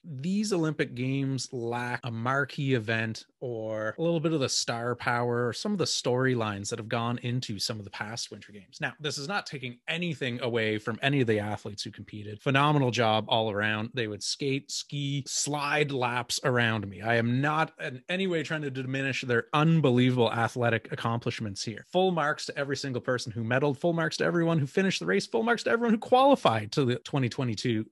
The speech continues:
Olympic Winter Game. What I am saying, though, is as these games unfolded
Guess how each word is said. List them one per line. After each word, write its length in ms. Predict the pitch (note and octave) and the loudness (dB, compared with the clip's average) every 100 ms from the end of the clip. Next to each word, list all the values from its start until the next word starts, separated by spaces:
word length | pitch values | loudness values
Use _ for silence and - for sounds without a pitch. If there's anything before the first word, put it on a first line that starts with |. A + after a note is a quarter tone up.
| - | -4
Olympic 380 | B2+ B2 A#2+ G#2+ | -2 0 0 0
Winter 260 | A2 - | -2 -4
Game. 320 | G#2 B2 C#3+ - - | -6 -4 -6 -8 -12
What 240 | D3+ C#3+ | -4 0
I 100 | C#3 | 4
am 160 | B3+ F#4+ | 4 4
saying, 400 | - A3 F3+ D3+ | 6 6 6 6
though, 340 | C3 A#2+ B2 - | 6 6 4 2
is 360 | B2+ A#2+ A2+ - | 2 2 0 0
as 380 | E3+ B3+ D4 A#3+ | 4 6 4 2
these 240 | G3 G3 | 0 0
games 420 | D3+ D3+ D3+ D3 B2+ | 0 0 0 0 -2
unfolded 880 | B2+ A#2 - C3 C3 C3 A2+ - | -4 -4 -4 -2 0 -2 -4 -12